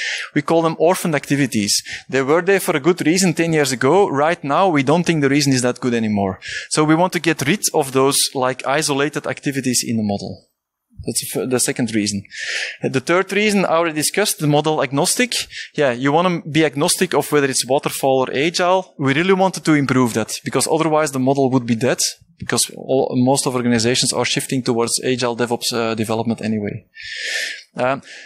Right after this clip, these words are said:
the fourth reason is we wanted to improve assessments, and I'll, I'll explain that in more detail, but the current assessment in version one dot five is looking only at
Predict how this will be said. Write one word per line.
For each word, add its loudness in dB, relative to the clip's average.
the -4
fourth 0
reason 0
is -2
we 4
wanted 0
to 2
improve 2
assessments, 0
and 0
I'll, 2
I'll 2
explain 0
that 0
in 2
more 4
detail, 2
but 0
the -8
current 0
assessment 0
in 4
version 0
one 2
dot -2
five 0
is -2
looking -2
only 4
at 0